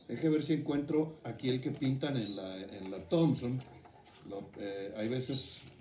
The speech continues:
las, hay, hay algunas Biblias que lo traen, hay otras que no, pero... Eh, este es un principio muy importante para mí y lo quiero sentar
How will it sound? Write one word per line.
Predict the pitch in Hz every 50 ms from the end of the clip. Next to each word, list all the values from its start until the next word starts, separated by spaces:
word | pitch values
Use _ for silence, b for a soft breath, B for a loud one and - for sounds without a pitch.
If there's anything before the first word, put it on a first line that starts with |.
| - - - - - -
las, | - - - -
hay, | - 120 139 -
hay | - - - -
algunas | 127 127 127 127 - 214 175 -
Biblias | 214 214 208 196 160 165
que | 180 190
lo | - -
traen, | - - - - 208 196 190
hay | 190 190 190
otras | 190 - - 175 165 -
que | 160 165
no, | 180 185 175 165
pero... | 156 147 135 127 123 - - - - - - - - - - - -
Eh, | 135 139 135 135 135 127 120 - - - - - - - - - - - - - - - - - - - - - - - -
este | 175 180 175 - - 208
es | - -
un | 208 190
principio | - - 196 190 185 - 190 185 - 190 185 175
muy | 170 175 196 208
importante | 202 202 185 160 160 160 - - 165 160 160 160 165
para | - - 156 143 131
mí | 131 127 113 104 - - - - -
y | 123
lo | 139 147 139 -
quiero | - 165 170 175 180 180
sentar | 165 - 165 151 139 131 - 147 143 139 - -